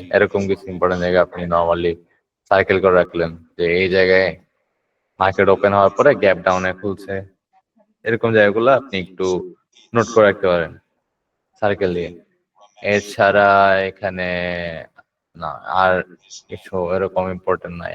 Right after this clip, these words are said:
আপাতত জানার ক্ষেত্রে। আচ্ছা, টেক্সটের কাজ কি? টেক্সট এখানে আছে, পরের যে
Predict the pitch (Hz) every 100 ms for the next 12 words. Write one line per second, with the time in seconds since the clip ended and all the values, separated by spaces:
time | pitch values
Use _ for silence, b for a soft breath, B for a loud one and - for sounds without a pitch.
0 | 90 - - 90 92 92 90 - 85 -
1 | _ _ _ _ 92 - - _ _ _
2 | - 120 - 117 107 98 87 - 85 -
3 | 107 101 - 92 98 95 - 101 107 107
4 | 107 107